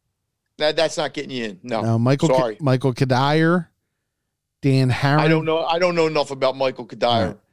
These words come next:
Speaker 1: to be honest with you.
Speaker 2: Um, uh, Andy Pettitte.
Speaker 1: See, Andy Pettitte had, like, two hundred forty wins, didn't he?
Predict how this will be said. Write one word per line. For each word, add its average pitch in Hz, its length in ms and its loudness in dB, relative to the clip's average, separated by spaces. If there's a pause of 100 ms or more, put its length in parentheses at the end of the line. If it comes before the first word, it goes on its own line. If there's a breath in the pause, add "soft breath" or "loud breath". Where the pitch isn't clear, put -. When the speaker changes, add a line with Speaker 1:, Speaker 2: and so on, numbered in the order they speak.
Speaker 1:
to - 160 -20
be 120 100 -2
honest 113 240 -4
with - 120 -10
you. 131 220 -4
Speaker 2:
Um, 123 720 0 (1200)
uh, 127 460 2
Andy 156 280 2
Pettitte. 131 380 0 (3250 loud breath)
Speaker 1:
See, 262 240 0
Andy 466 360 2
Pettitte 185 400 0
had, 151 120 0
like, 147 180 -2
two 254 160 2
hundred 233 220 2
forty 208 280 2
wins, 156 360 0
didn't 139 180 0
he? 190 140 0